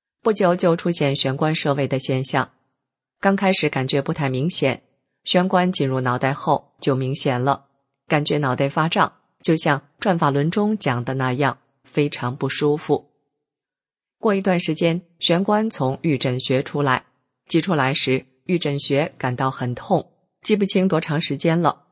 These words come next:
然后从命门穴又给射出来，命门穴很痛。过一段时间，玄关归位。随着不断的修炼，我也出现法中讲的开顶现象。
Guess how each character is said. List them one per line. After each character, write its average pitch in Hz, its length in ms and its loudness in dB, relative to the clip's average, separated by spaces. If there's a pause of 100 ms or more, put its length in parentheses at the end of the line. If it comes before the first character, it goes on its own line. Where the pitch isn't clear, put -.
(260)
然 196 220 -2
后 190 260 0
从 175 240 -2
命 202 140 2
门 147 180 0
穴 139 460 0
又 143 180 2
给 131 260 -2
射 139 220 2
出 - 160 -4
来， 127 240 0 (380)
命 190 200 0
门 156 160 2
穴 135 300 2
很 131 260 -4
痛。 - 340 -2 (440)
过 240 160 2
一 135 80 2
段 135 220 0
时 135 160 -6
间， 143 260 0 (160)
玄 - 320 -2
关 143 220 0
归 156 220 0
位。 156 300 0 (840)
随 220 160 0
着 214 140 2
不 196 120 -4
断 180 180 2
的 156 80 2
修 175 200 0
炼， 175 280 0 (100)
我 156 140 2
也 139 160 2
出 156 160 -2
现 147 260 0
法 135 200 0
中 151 220 0
讲 131 240 -2
的 139 260 -2 (100)
开 170 180 0
顶 127 240 -2
现 135 240 0
象。 - 300 0